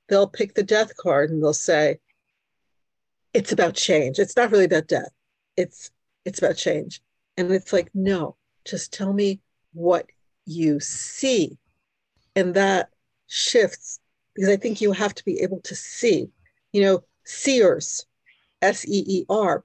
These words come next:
are people who see. And so if you, if your head is full of, and, you know, it, I've been there too, because so many, seventy-eight cards,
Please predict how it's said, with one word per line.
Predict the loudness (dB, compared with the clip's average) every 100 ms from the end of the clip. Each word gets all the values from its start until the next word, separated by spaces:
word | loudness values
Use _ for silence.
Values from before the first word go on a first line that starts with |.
| _
are | -6
people | -6 -2 -2
who | -4 -10
see. | -12 -10 -2 -2 -2 _ _ _ _ _ _ _ _ _ -4
And | -2
so | 0 4 4 2 -2 _ _ -4
if | -4 -2
you, | 0 0 0 -4 _ _ _ _ _ _ -4
if | -2 4
your | 2
head | 2 0 2
is | 2 2
full | 2 4
of, | 6 4 2 -6 -20 _ _ _ _ _ _ _ _ _ -20 _ _ _ _ -20 -20 -4
and, | 2
you | 4
know, | 6 4 _
it, | -4 -4 _ _ _ _ _ _
I've | 2 2 4
been | 2 4
there | 2 2
too, | -2 0 4 4 4
because | 0 -4 0 2 0 -4
so | -2 2 4
many, | 2 0
seventy-eight | 0 0 0 -2 -2 -2
cards, | -6 -4 0 2 0 -4 -14